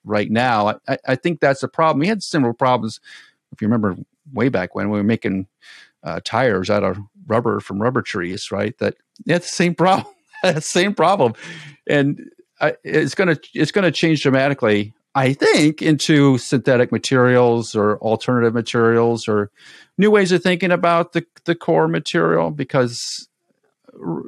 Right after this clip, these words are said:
maybe on smaller blades, balsa makes sense.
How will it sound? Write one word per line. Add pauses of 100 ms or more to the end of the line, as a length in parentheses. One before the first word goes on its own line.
maybe
on
smaller
blades,
balsa
makes
sense.